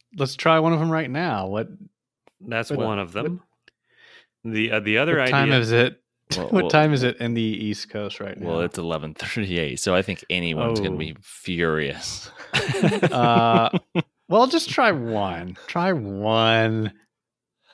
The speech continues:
Speaker 1: number.
Speaker 2: I think if you hit it, uh, pa-, is it pound sixty-seven before you dial the number, it blocks your number?
Speaker 3: Oh, man.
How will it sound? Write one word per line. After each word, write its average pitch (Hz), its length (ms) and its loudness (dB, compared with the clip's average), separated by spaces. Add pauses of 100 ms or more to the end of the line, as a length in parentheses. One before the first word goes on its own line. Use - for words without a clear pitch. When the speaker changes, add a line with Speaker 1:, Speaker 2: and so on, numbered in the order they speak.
(280)
Speaker 1:
number. 87 640 -12
Speaker 2:
I 117 220 0
think 165 240 -2
if 175 60 -6
you 180 120 0
hit 165 240 -2 (400)
it, 127 240 -4 (140)
uh, 101 540 -2 (1200)
pa-, 120 320 -4
is 110 120 -4
it 110 120 -6
pound 127 260 -2
sixty-seven 135 760 -4
before 123 300 -2
you 120 80 0
dial 123 240 0
the 123 60 -2
number, 120 320 -2
it 104 100 -4
blocks 110 360 -4
your 113 120 -4
number? 135 440 -6 (540)
Speaker 3:
Oh, 76 220 -8
man. 69 380 -14